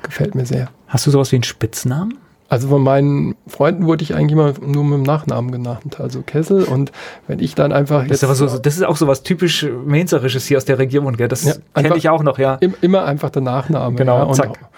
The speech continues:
Speaker 1: heute sage ich halt einfach Kessel wie der Topf, weil Leute sagen dann immer Kessler oder irgendwas und das ist eigentlich ganz einfach, der Nachname.
Speaker 2: Mainz null fünf ist für dich?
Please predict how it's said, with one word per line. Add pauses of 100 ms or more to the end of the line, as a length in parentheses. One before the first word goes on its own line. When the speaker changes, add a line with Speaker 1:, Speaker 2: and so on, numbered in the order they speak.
(180)
Speaker 1:
heute
sage
ich
halt
einfach
Kessel
wie
der
Topf,
weil
Leute (420)
sagen
dann
immer
Kessler
oder
irgendwas
und
das
ist
eigentlich
ganz
einfach, (120)
der
Nachname. (1000)
Speaker 2:
Mainz
null
fünf
ist
für
dich?